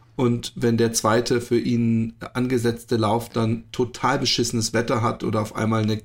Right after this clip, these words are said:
eine, eine Hitzefront reinzieht, dann hat er nicht die Möglichkeit, wie Krup-,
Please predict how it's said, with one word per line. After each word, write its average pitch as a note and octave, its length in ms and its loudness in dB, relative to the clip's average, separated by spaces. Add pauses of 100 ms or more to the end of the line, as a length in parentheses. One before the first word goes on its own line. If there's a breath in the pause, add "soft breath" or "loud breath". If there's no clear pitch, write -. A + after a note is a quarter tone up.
(100)
eine, A2 120 0
eine G#2+ 180 0
Hitzefront A2 760 -2 (560 soft breath)
reinzieht, A#2+ 600 0
dann A2+ 220 2
hat B2 140 -2
er A#2 100 4
nicht B2 280 -4
die B2 140 0
Möglichkeit, A#2+ 720 0
wie A#2 360 0
Krup-, - 220 -8